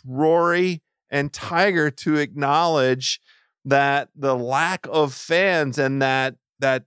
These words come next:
that, you know, sort of palpable, um, you know, fan support has,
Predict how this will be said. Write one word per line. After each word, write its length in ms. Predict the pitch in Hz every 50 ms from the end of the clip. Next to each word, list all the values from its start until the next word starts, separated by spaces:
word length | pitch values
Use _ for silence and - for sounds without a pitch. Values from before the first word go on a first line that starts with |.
| _
that, 200 | - 139 131 127 - _ _ _ _ _
you 140 | 151 143 135
know, 100 | 135 135
sort 240 | 127 - 151 135 123
of 140 | 113 - _ _ _ -
palpable, 1040 | - - 156 143 151 165 165 - 190 175 147 170 170 170 170 165 165 165 160 143 _ _ _ _ _ _ _ _ -
um, 680 | 135 139 139 139 139 135 135 131 131 127 123 123 131 131
you 100 | - 143
know, 200 | 139 135 127 123
fan 560 | - - - - 170 156 156 160 165 170 165
support 760 | - - 156 135 - - - 180 202 240 233 170 143 139 139 - _ _ _ _ _ _ -
has, 400 | 151 151 156 151 135 - -